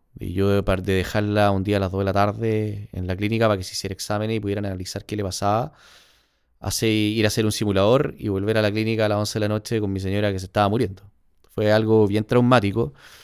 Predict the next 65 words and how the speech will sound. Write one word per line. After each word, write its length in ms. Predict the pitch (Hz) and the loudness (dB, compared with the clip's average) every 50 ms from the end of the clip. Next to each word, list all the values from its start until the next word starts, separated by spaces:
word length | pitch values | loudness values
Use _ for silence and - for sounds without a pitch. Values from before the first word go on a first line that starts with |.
| _ _ _ _ _ - | _ _ _ _ _ -4
La 100 | 104 101 | 0 0
verdad 240 | 101 101 104 117 | 0 2 2 2
es 60 | 117 - | 2 2
que 120 | - 127 | 4 4
ahí 320 | 117 120 120 123 123 127 | 4 6 6 6 6 6
la 80 | 120 117 | 6 4
compañía 360 | 110 107 - 110 107 117 117 | 4 2 2 2 2 2 2
se 140 | 117 - 107 | 2 2 0
portó 220 | 107 101 - 117 | 0 0 0 0
muy 120 | 117 120 117 | 0 2 2
bien. 320 | 117 120 120 127 131 139 _ _ _ _ _ - | 4 2 2 2 0 -4 _ _ _ _ _ -12
Eh, 580 | - - 90 87 87 85 82 80 - - 101 104 | -6 -2 -2 0 0 -2 -4 -6 -8 -10 -12 -8
me 100 | 95 95 | -6 -4
apoyaron 420 | 95 - 98 101 107 107 110 104 101 | 0 0 2 2 4 4 2 2 0
en 60 | 90 | -2
todo 200 | - - 107 107 | -2 0 0 2
lo 100 | 113 110 | 2 2
que, 380 | 107 107 107 107 104 104 - - | 2 2 2 2 0 0 -2 -4
en 80 | 101 | -8
todo 160 | - - 101 101 | -6 -4 -2 0
lo 60 | 110 | 0
que 80 | 107 | 0
yo 80 | 104 101 | 0 -2
les 100 | 101 - | -2 -2
pedí, 300 | - 101 98 101 110 107 | -2 -2 -2 0 0 0
me 60 | 98 | -2
sacaron 340 | - - 95 101 104 104 101 | -2 -2 -2 0 0 0 2
vuelo, 640 | 104 113 110 104 98 95 95 92 90 87 87 92 - - - - - - _ _ | 4 6 6 4 4 2 0 0 0 -2 -2 -6 -10 -16 -20 -20 -20 -20 _ _
me 80 | - 107 | 2 4
dieron 140 | 107 110 107 | 4 4 4
todas 160 | - - 113 | 4 2 2
las 100 | 113 113 | 2 2
facilidades 420 | - 117 - - 98 107 110 113 113 | 0 -2 -4 -2 2 4 4 4 4
para 140 | - 107 98 | 2 0 0
que 60 | 101 | 0
yo 80 | 101 101 | 0 0
pudiera 140 | 107 107 104 | 0 0 0
estar 160 | - 113 107 | 0 0 0
en 80 | 107 | 2
la 80 | 98 95 | 0 0
clínica. 440 | 101 113 110 101 101 98 107 104 110 | 0 0 0 0 0 0 0 0 -2
Y 40 | 107 | -2
fue 140 | - - 127 | -4 -4 -2
un 40 | 131 | 0
momento, 400 | 131 123 123 131 139 139 - 151 | 2 2 2 2 0 0 0 2
la 100 | 143 123 | 2 2
verdad, 240 | 107 98 98 113 123 | 0 0 0 0 2
muy 120 | 131 147 151 | 2 0 0
fuerte 520 | - - - - 143 131 139 - - 107 | -2 -4 0 0 0 0 0 -2 -4 -2
para 100 | 101 101 | -2 0
mí 280 | 101 104 101 101 101 95 | -2 -2 -2 -2 -2 -2
en 160 | 101 98 98 | -4 -6 -10
cuanto 340 | - - 101 104 - - 104 | -10 -8 -8 -8 -4 -6 -6
al 80 | 104 - | -6 -4
tema 200 | - 110 107 101 | -4 -4 -2 -2
familiar, 440 | - 113 104 101 92 98 107 107 - | -4 -4 -4 -4 -2 -2 -2 -2 -2
porque 260 | - 104 - - 98 | -4 -4 -4 -4 -4
yo 100 | 101 107 | -2 -2
me 60 | 107 | -2
estaba 240 | - - 113 104 107 | -2 0 0 0 2
quedando 300 | 107 107 110 113 104 101 | 2 0 0 0 0 0
viudo 280 | 104 104 110 113 120 117 | 2 4 4 4 4 2
con 140 | 110 101 | 2 0
dos 120 | 101 107 107 | -2 -2 -2
niñitas 460 | 107 107 107 110 110 117 113 117 120 | 0 0 0 0 2 2 2 0 0